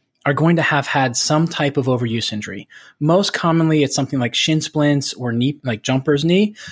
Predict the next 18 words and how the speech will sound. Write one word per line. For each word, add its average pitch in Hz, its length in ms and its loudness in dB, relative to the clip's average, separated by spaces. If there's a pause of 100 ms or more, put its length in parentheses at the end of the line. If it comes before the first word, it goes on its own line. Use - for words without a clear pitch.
(120)
or 143 140 2
they're 135 220 0
gonna 131 160 0
have 127 220 0
a, 117 400 -4
a 113 100 -6
shoulder 135 460 2 (200)
problem 104 420 -4
because 117 340 -4
of 120 200 -2
the 123 100 -2
n-, 123 220 2
number 135 440 2
of 117 160 -4
miles 117 400 0
are 104 80 -6
out 101 180 -10
there. - 220 -10